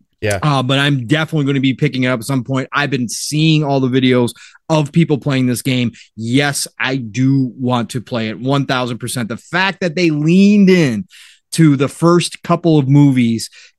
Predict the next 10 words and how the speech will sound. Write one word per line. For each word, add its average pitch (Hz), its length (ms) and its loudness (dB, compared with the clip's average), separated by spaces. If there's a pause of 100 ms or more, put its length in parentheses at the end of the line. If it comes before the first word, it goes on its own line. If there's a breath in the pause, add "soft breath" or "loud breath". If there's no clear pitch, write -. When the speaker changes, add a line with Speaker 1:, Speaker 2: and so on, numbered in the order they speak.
Speaker 2:
and 139 280 0
made 151 300 2
this 160 220 0
game 147 300 0
as 135 300 -4
basically 143 680 -2
a 135 180 -2
B 135 380 0
movie 143 400 4
game, 139 440 0